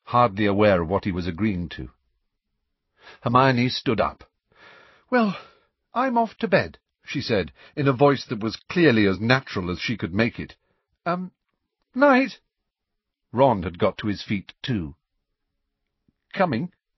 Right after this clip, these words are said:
He said awkwardly to Harry. "Yeah," said Harry. "In, in a minute. Uh, I'll just clear this up."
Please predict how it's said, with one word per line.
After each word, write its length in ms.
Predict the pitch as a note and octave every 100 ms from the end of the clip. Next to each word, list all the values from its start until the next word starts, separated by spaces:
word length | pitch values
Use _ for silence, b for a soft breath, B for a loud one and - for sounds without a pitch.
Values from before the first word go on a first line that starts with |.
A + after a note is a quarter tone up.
| -
He 40 | F#2+
said 300 | A#2 G#2 -
awkwardly 500 | C3 G#2 G2+ D#2+ E2
to 140 | G2
Harry. 340 | F2+ F2+ F2 G#2 _ _ b b b
"Yeah," 300 | - F3 C3 - _
said 240 | _ G#2 E2+
Harry. 320 | F#2 F2+ F2+ B B B -
"In, 180 | F#3 - _ -
in 100 | F3+
a 60 |
minute. 400 | C3+ F2+ D2 - _ _ _ _ _
Uh, 200 | - D3
I'll 200 | D3 D#3
just 220 | D3+ F#3 -
clear 220 | E3 C3
this 200 | A2+ -
up." 240 | C#2+ -